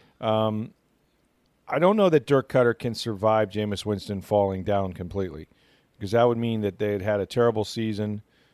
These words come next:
Um, certainly, you know, Cutter's, Cutter's fingerprints would be on that in some respect. I could potentially see Jameis playing well enough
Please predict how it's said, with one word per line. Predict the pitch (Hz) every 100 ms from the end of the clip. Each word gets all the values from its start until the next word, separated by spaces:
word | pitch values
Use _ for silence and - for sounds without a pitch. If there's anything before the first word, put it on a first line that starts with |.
| _ -
Um, | 98 92 90 92 95 -
certainly, | - 123 110 98 85 147
you | 113
know, | 90
Cutter's, | 120 110 104 98 - -
Cutter's | 120 107 98
fingerprints | 117 107 95 104 104
would | 98
be | 104
on | 98
that | 98 92
in | 87
some | - 104 98
respect. | 87 - 104 92 - _ _ _ _ _ -
I | 113
could | 117 - 247 202 _ _ _
potentially | - 117 - 165 175 143 117
see | 104 - 110 107 101 104 _ _ _ _ _ _ _ -
Jameis | - 120 147 156 135 -
playing | 139 127 113 104 110
well | 151 160 131
enough | 127 160 127 104 - -